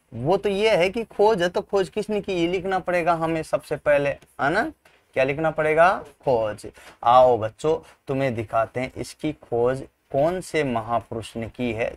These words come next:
जिसका हम बात करते हैं। तो आप बताइए, नाभिक की खोज किसने की? रदरफोर्ड ने। किसने की, है ना? अच्छा, नाभिक की खोज पर से देखो, मैं लेकर आऊंगा,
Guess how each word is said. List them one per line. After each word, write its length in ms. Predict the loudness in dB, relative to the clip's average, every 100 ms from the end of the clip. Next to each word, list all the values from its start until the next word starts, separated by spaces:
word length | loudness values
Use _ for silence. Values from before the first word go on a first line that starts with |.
| -10
जिसका 280 | -14 -8 -8
हम 160 | -6
बात 180 | -6 -6 -8
करते 200 | -8 -8
हैं। 80 |
तो 60 | -4
आप 160 | -2 0
बताइए, 460 | 0 -2 -4 -6 -10 _ _ _ _ _ _ _ _ _ _ _ _ _ -8
नाभिक 320 | -6 -2 -2
की 80 | -4
खोज 240 | -6 -6 -6
किसने 280 | -8 -8
की? 300 | -8 -8 -10 -14 _ _ _ _ _ _ _ _
रदरफोर्ड 640 | -8 -6 -8 -12 -10 -12 -12
ने। 80 | -6
किसने 260 | -6 -4 -4
की, 120 | -4 -6 _ -6
है 40 | -6
ना? 100 | -6 -12 -14 -8
अच्छा, 160 | -2
नाभिक 360 | 0 2 0 -2
की 120 | -6
खोज 260 | -2 0 0
पर 200 | -2 -4
से 120 | -4
देखो, 200 | -4 -2
मैं 120 | -2
लेकर 300 | 0 0 -2 -2
आऊंगा, 260 | -2 -2